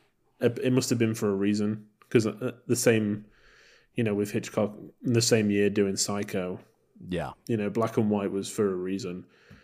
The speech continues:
Speaker 2: Yeah.
Speaker 1: Um, I feel like this is probably for a reason as well.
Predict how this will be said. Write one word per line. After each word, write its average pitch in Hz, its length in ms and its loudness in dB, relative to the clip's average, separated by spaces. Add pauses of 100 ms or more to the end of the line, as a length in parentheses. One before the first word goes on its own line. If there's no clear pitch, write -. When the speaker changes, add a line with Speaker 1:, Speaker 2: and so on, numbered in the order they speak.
(100)
Speaker 2:
Yeah. 92 220 -6
Speaker 1:
Um, 98 380 -4 (360)
I 117 60 -8
feel 107 240 0
like 101 160 -4
this 104 180 -8
is 101 120 -12
probably 98 640 -4 (580)
for 113 160 -2
a 104 40 0
reason 101 340 -4
as 95 100 -8
well. 95 420 -4